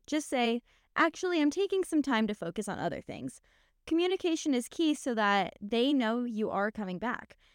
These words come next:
They may even be able to offer you guidance and help if you want it. But even then, you don't owe anyone an explanation. You can simply say it, it's for personal reasons.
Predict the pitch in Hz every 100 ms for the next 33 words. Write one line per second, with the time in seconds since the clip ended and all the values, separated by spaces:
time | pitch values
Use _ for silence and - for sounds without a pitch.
0 | _ _ - 320 339 359 330 311 302 269
1 | 269 240 247 - 269 247 302 339 139 -
2 | 240 277 381 269 - 185 226 233 196 -
3 | _ _ _ _ _ _ _ 302 254 311
4 | 320 302 233 233 233 240 254 254 302 311
5 | 247 240 - 233 233 233 208 202 180 -
6 | 190 147 160 - - 240 _ _ _ -
7 | 339 370 - 381 370 339 320 285 247 254
8 | 262 - 262 - - 269 220 226 233 226
9 | 196 190 247 214 - 262